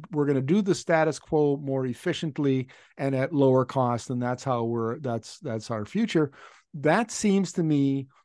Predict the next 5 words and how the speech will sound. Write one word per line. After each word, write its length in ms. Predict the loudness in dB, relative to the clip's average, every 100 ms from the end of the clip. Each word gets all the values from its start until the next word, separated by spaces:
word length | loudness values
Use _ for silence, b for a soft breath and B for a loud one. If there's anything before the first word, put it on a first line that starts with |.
| _ -8
to 200 | -4 -2
be 400 | 0 0 0 -2
a 220 | -2 -2
risky 500 | -2 -2 -2 -2 -2
proposition. 640 | 0 0 0 -4 -6 -8